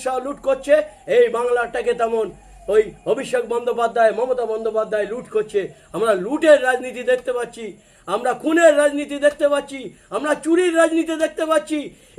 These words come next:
এছাড়া তো কিছুই দেখতে পাচ্ছি না, উন্নয়ন দেখতে পাচ্ছি না। দাদা ওইদিকে মন্দির তৈরি করছে, তার কন্টেস্ট করার জন্য দিদি এইদিকে মন্দির তৈরি করছে।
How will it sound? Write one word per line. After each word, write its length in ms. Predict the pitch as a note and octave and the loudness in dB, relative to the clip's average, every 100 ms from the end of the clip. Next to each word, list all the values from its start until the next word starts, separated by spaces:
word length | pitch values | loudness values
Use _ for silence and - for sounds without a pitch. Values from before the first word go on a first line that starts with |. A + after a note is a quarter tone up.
| E4+ | 0
এছাড়া 280 | E4+ F4 F4 | 2 2 2
তো 40 | F4 F#4 | 0 2
কিছুই 260 | F#4 G4 F4+ | 4 4 4
দেখতে 200 | F4 F#4 F4 | -4 -4 -2
পাচ্ছি 240 | F4 E4+ E4 | 0 -2 -4
না, 60 | B3 - _ F#3+ | -6 -10 _ -4
উন্নয়ন 420 | E4 D#4+ C#4+ C#4+ C4+ | 0 2 4 2 2
দেখতে 200 | C#4+ C#4+ C4 | -2 -2 -4
পাচ্ছি 240 | C4 C4 B3+ | -4 -6 -8
না। 60 | A#3 - _ - | -8 -10 _ -4
দাদা 220 | A3+ D4+ E4 D4+ | 2 4 6 4
ওইদিকে 320 | D4 D4 D4 C#4+ | 2 -2 0 0
মন্দির 280 | D4+ D4 D4+ D#4 | -2 -4 -4 -2
তৈরি 200 | D4 D4 | -2 0
করছে, 280 | D4 D4 D4+ C#4+ - _ - | 2 2 2 2 0 _ -2
তার 180 | D4+ D4+ A3+ - _ _ _ _ | 0 0 -2 -12 _ _ _ _
কন্টেস্ট 420 | C#4 E4 E4 D#4 - | 0 2 2 -2 0
করার 200 | C#4+ D4 D4 | 0 0 -2
জন্য 160 | D4 C4+ A#3 | -2 -2 -2
দিদি 220 | D4+ D4 C#4 | -4 0 0
এইদিকে 280 | C4+ C4+ C4 A3+ | 0 0 0 0
মন্দির 260 | D4 D4 - | -2 -2 -2
তৈরি 200 | C4+ B3+ A#3 | -4 -4 0
করছে। 280 | B3 B3 A#3+ | 0 2 0